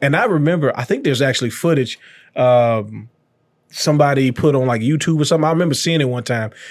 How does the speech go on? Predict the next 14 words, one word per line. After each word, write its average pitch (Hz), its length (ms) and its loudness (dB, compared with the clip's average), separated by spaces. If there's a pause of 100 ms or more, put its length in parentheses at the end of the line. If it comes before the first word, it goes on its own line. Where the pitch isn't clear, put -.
(140)
because 131 280 0
it's 120 160 -2
got 135 260 -2
this 117 180 -6
very, 127 800 0
this 110 200 -8
very, 135 260 0
like, 110 420 -6 (800)
it's 120 100 -4
one 180 140 0
of 170 40 4
those 151 140 4
games 151 300 2
where, 127 280 2